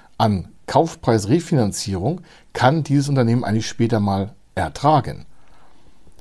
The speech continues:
Wenn das Unternehmen eine Million Euro Kaufpreis hätte, und es hat nachher eine Refinanzierungsbelastung im Jahr von irgendwo zwischen fünfzig und hunderttausend Euro.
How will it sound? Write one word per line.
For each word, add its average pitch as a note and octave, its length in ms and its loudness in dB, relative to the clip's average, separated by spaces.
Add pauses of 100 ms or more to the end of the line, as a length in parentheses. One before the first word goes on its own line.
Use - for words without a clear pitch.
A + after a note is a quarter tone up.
Wenn G2 120 -2
das G2+ 100 0
Unternehmen B2 480 4
eine E3 180 2
Million D#3 220 4
Euro B2 320 4
Kaufpreis - 720 -2
hätte, - 240 0 (800)
und F#2+ 100 -6
es F#2+ 140 -4
hat C#3 160 0
nachher A#2+ 220 2
eine A2+ 180 4
Refinanzierungsbelastung C3 1400 0
im G#2 180 0
Jahr A2 280 2
von A2+ 440 0 (500)
irgendwo A#2+ 320 2
zwischen A#2 340 0
fünfzig D3+ 520 -2
und A2+ 120 0
hunderttausend A2+ 640 0
Euro. G#2+ 280 -2